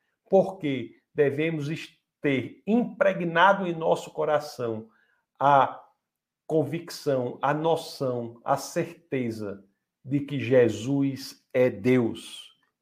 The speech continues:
Isso nos dá uma nova realidade prática. O cristianismo não é um arcabouço intelectual teórico sem influência no nosso dia a dia prático.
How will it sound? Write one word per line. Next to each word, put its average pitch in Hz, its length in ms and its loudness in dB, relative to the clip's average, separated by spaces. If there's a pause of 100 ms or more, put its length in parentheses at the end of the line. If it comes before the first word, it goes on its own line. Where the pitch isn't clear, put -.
(160)
Isso 175 480 -2 (520)
nos 135 280 -4
dá 127 160 2
uma 139 220 2
nova 120 480 4
realidade 113 720 0 (160)
prática. - 680 -2 (640)
O 151 180 -8
cristianismo 170 1000 -2
não 170 300 -2
é 170 260 0
um 156 140 -4
arcabouço 156 960 0
intelectual 156 880 2
teórico 151 680 6
sem 170 640 0 (400)
influência 170 840 0
no 151 120 -4
nosso 139 560 -6
dia 135 180 0
a - 20 2
dia 117 240 0
prático. - 500 0